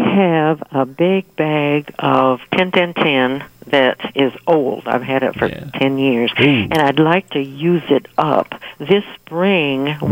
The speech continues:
Speaker 2: Mm-hmm.
Speaker 1: would be the best plants to put it on?
Speaker 2: Let me ask you this. Have you looked in to see if it is still, uh, pelletized or if it's lumped up and hard?
Speaker 1: Um, it's mostly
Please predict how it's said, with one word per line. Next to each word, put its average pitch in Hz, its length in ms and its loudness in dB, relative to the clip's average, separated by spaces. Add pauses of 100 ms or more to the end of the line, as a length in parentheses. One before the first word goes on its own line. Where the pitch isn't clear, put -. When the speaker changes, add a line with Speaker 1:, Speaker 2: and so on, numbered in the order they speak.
(120)
Speaker 2:
Mm-hmm. - 80 -2
Speaker 1:
would 160 160 0
be 156 200 0
the 135 200 2
best 147 460 -2
plants 131 540 0 (160)
to 127 140 2 (100)
put 131 180 2
it 123 140 0
on? 104 380 0
Speaker 2:
Let 127 280 2
me 151 80 -2
ask 143 280 -2
you 139 80 2
this. 127 260 0
Have 131 280 2
you 139 140 2
looked 131 320 2
in 139 180 2
to 117 60 -4
see 139 200 2
if 120 100 -2
it 127 100 0
is 107 240 2
still, 110 420 2 (300)
uh, 107 380 -4
pelletized 151 760 0
or 120 80 0
if 107 60 -2
it's 113 160 -4
lumped 123 340 2
up 123 160 0
and 110 100 -4
hard? - 400 -2 (300)
Speaker 1:
Um, 170 920 2
it's 196 180 4 (180)
mostly 175 720 0